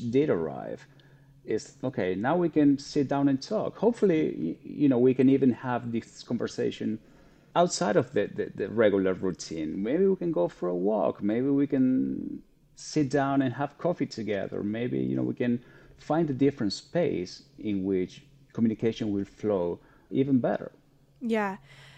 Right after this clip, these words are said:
Speaker 2: I even think of, like, as a teen going to my parents and saying things like, "I'm struggling," or, "I'm not doing well."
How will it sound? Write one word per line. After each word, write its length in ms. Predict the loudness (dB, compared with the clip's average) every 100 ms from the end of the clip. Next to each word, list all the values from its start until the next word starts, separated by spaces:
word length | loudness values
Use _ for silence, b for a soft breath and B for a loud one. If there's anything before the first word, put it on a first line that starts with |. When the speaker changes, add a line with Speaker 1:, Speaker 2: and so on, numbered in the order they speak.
| B B -2
Speaker 2:
I 120 | 0
even 420 | 0 -2 -2 -4
think 320 | 0 0 0
of, 200 | -2 -2
like, 280 | 0 -2 -2
as 300 | 0 0 0
a 60 | -4
teen 380 | -4 -2 0 0
going 320 | 0 0 0
to 120 | -2
my 100 | -4
parents 480 | -2 -2 -2 -4 -10
and 120 | -10
saying 380 | 0 2 2 2
things 360 | 0 0 -2
like, 140 | -4 -4
"I'm 140 | -6
struggling," 760 | -8 0 2 2 2 0 -2 -4
or, 320 | -2 -2 -2 -4
"I'm 180 | -6 -2
not 320 | -4 -6 -6
doing 340 | -2 0 -2
well." 440 | -4 -4 -4 -6